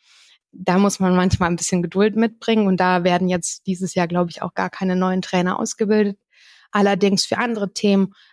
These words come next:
könnten, äh, solche, solche Calls for Proposals sozusagen,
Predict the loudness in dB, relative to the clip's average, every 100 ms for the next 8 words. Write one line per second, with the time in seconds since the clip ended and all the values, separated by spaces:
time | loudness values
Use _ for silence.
0 | -2 -2 0 0 0 0 0 0 -2 0
1 | 0 2 0 0 -2 -4 -4 -6 -8 -10
2 | -2 2 0 -2 -6 -4 -6 0 2 2
3 | 0 -2 -2 -2 0 -2 -4